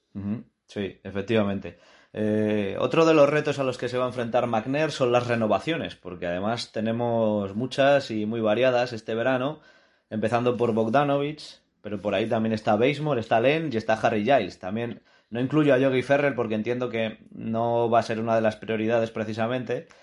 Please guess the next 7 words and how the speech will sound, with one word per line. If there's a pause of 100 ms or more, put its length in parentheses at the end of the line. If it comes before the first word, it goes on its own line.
(360)
Eh,
con
Bogdanovic
parece
obvio
que
todos